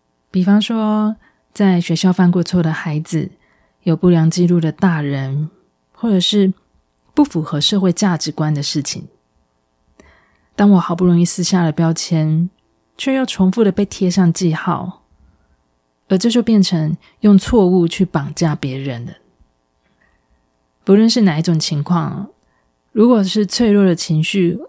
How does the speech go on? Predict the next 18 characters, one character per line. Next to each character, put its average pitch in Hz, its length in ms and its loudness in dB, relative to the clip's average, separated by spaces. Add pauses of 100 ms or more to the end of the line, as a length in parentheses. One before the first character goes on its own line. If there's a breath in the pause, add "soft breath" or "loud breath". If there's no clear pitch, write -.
过 262 160 0
去 214 360 0
了， 160 120 0
那 202 140 4
就 208 120 0
还 147 260 -6
好； - 320 -8 (880)
得 226 160 2
到 277 160 2
了 233 80 0
经 233 240 0
验 233 120 0
要 226 120 2
带 214 160 -2
来 185 120 0
的 175 100 0
目 196 240 6
的， 190 360 -4